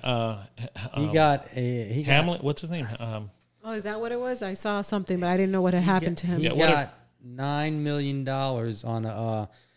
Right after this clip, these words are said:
Speaker 2: when they donate money.
Speaker 1: Yeah, uh,
Speaker 2: So
Speaker 1: uh, that's called. Um,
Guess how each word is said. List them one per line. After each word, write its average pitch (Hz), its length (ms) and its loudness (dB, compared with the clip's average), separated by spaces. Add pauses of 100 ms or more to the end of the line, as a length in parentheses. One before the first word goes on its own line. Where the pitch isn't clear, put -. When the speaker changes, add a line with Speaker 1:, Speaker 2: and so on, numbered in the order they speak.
(340)
Speaker 2:
when 139 100 -8
they 139 80 0
donate 139 320 0
money. 127 280 -4 (240)
Speaker 1:
Yeah, 165 120 2
uh, 139 360 2 (180)
Speaker 2:
So 139 80 0
Speaker 1:
uh, 135 60 0
that's 135 240 0
called. 131 320 0
Um, 117 380 0